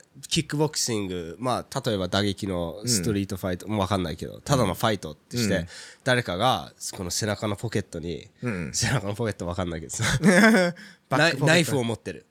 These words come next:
Speaker 2: うん。うん。
Speaker 1: たとえそのナイフを使わなかっ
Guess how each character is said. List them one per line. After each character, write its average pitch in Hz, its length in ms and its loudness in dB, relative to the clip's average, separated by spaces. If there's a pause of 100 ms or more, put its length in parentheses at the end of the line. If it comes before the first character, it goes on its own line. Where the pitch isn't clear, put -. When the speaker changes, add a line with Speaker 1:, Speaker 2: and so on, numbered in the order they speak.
Speaker 2:
う 107 40 -12
ん。 87 220 -12 (440)
う 95 60 -14
ん。 76 120 -18 (380)
Speaker 1:
た 151 160 -4
と 185 160 6
え 170 60 6
そ 185 100 2
の 165 140 4
ナ 156 260 8
イ 175 80 6
フ 147 160 -2
を 123 80 0
使 - 380 4
わ 185 120 6
な 175 140 4
か 170 120 6
っ 156 80 0